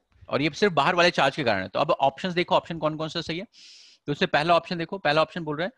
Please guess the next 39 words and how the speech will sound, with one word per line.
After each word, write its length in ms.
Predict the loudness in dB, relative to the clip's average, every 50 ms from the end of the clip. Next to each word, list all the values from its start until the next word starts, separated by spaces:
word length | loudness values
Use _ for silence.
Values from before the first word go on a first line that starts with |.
| _ _ _ _ _ _ _ _ _ _ _
कि 160 | -2 2 2 2
if 60 | 2 2
a 100 | 0 0
charge 320 | 2 4 4 4 4 2 2
Q 120 | 2 2
is 80 | 2 2
placed 240 | 2 0 2 2 0
inside 340 | 0 2 2 2 2 2 0
the 80 | 0 2 2
cavity 300 | 2 2 0 -2 0 0
but 200 | 0 0 2 2
not 200 | 2 2 4 4 2
at 60 | 0
the 80 | 0 -4
center, 260 | -6 -6 -6 -6 -6 -6
then 120 | -6 -4
the 80 | -2 -2
potential 320 | -2 -2 -2 -2 -2 -2
of 40 | -2 -2
the 80 | -2 -2
conductor 280 | -2 -2 -4 -4 -6 -8
is, 120 | -8 -8
ये, 240 | -6 -2 -2 -2 -2 -4 -8 -6
ये 120 | -6 -6
सही 220 | -4 -4 -4 -4
है, 100 | -6 -10 -12 _ _ _ -6
ये 100 | -2 -2
ऑप्शन। 300 | -2 -2 -4 -12 -20 -20 _ _ -20 -20 -20 -20 -20 _ _ _ _ -2
If 140 | 0 2 2
a 60 | 2
point 240 | 2 2 2 4 4
charge 180 | 4 4 2
Q 100 | 0 0
is 80 | 0 2
placed 220 | 0 2 2 2 2
at 60 | 2 0
the 80 | -2
center 320 | 0 0 -2 0 2 2 2
of 100 | 2